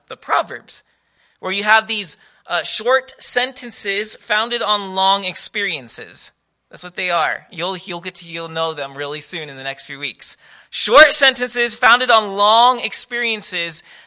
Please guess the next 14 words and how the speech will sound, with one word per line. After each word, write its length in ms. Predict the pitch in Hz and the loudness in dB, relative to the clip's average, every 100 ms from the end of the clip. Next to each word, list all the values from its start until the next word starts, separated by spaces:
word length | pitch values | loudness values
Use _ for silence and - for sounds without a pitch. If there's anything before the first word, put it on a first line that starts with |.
| _ | _
These 240 | 180 220 220 | -4 -2 0
are 100 | 202 | 0
the 100 | 180 | 0
Proverbs. 720 | - 175 170 147 117 - - _ | 0 2 2 -2 -10 -16 -18 _
And 100 | - | -20
these 120 | 156 - | -18 -8
take 180 | 185 196 | -6 -6
us 100 | - | -8
to 100 | 190 | -6
the 140 | 190 | -4
end 100 | 180 | -4
of 80 | 170 | -6
the 60 | 156 | -2
book. 320 | 165 - | -2 -2